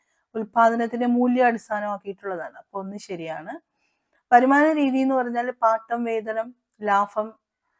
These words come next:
വരുമാനം ഇവയുടെയൊക്കെ തുകയെ അടിസ്ഥാനമാക്കിയിട്ടുള്ളതാണ്. ശരിയാണ്. ചെലവ് രീതി എന്ന് പറയുമ്പോൾ വ്യക്തികളുടെയും സ്ഥാപനങ്ങളുടെയും സർക്കാരിന്റെയും ആകെ ചെലവാണ്. ശരിയാണ്. അപ്പൊ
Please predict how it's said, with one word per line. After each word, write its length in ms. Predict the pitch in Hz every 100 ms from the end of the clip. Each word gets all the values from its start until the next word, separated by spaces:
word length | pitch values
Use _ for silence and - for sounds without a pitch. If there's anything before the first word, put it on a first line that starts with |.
| _ _ -
വരുമാനം 520 | 220 233 226 226 233 247 _ 226
ഇവയുടെയൊക്കെ 520 | 226 247 233 226 226
തുകയെ 340 | 220 196 214 254
അടിസ്ഥാനമാക്കിയിട്ടുള്ളതാണ്. 1120 | - 208 - 190 190 190 185 190 180 156 - -
ശരിയാണ്. 480 | - 196 175 160 - _ _ _ _ -
ചെലവ് 320 | - 233 277 294
രീതി 200 | 240 220
എന്ന് 180 | 226 220
പറയുമ്പോൾ 300 | 214 208 220
വ്യക്തികളുടെയും 680 | 202 _ 226 208 196 196 202
സ്ഥാപനങ്ങളുടെയും 840 | - 202 196 208 208 196 190 196
സർക്കാരിന്റെയും 920 | - 196 190 - 214 226 233 220 226 330 320 -
ആകെ 280 | 202 190 208
ചെലവാണ്. 500 | - 202 185 156 -
ശരിയാണ്. 440 | - 226 170 - -
അപ്പൊ 200 | -